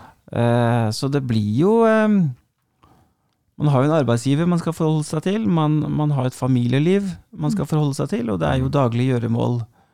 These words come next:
Speaker 1: som, eh, som, eh, man skal gjøre.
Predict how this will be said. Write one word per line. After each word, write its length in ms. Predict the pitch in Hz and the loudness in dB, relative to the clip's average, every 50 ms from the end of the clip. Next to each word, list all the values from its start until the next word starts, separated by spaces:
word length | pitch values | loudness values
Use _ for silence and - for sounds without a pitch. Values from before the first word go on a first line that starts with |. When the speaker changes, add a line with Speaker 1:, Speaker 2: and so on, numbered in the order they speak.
| _ _ - | _ _ -14
Speaker 1:
som, 340 | - - 135 131 135 131 | -8 -4 -2 0 0 0
eh, 800 | 131 131 127 123 123 123 - 82 78 - - - - - - - | 0 -2 -2 -4 -4 -6 -8 -8 -10 -10 -12 -12 -14 -14 -14 -12
som, 320 | 139 - - 131 131 131 135 | -10 -8 -6 -4 -4 -2 -2
eh, 180 | 131 131 131 | -4 -4 -6
man 440 | 123 123 123 131 131 127 131 131 127 120 | -6 -6 -6 -4 -2 -2 -2 -4 -6 -8
skal 220 | - - - 120 | -8 -6 -4 -4
gjøre. 340 | 131 131 135 123 120 147 214 | -2 0 0 0 -2 -2 -4